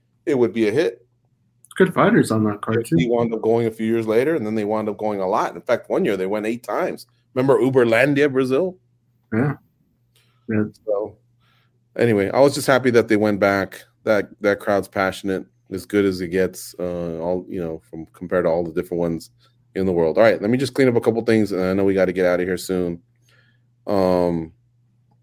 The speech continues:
Speaker 1: I'm just closing my windows here 'cause we kinda went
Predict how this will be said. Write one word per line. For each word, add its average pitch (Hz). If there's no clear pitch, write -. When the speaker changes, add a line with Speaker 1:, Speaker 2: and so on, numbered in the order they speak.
Speaker 1:
I'm 85
just 87
closing 90
my 87
windows 87
here 85
'cause 80
we 80
kinda 87
went 82